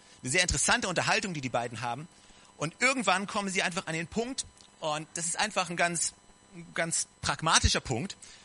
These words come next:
eine ganz einfache Frage, weil sie stellen sich irgendwann die Frage,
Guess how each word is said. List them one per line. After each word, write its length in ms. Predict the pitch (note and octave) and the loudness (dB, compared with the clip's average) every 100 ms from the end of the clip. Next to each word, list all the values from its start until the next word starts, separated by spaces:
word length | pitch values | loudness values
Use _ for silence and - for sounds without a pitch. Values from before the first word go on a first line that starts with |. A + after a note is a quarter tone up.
| - - | -14 -2
eine 80 | |
ganz 260 | F3+ F3+ - - - - | 0 0 -4 -12 -14 -2
einfache 340 | G3+ A3 F#3+ | -2 0 -4
Frage, 540 | D#3+ - F3 G3+ D3+ A#2+ | -4 0 0 0 -2 -2
weil 160 | C#3+ | -4
sie 80 | D3 | -4
stellen 240 | - G#3 G#3 | -2 -2 -2
sich 140 | F3+ | -2
irgendwann 260 | G3 F3+ E3 | -2 -2 -4
die 100 | D3+ | -4
Frage, 440 | - F3 E3 | 2 4 4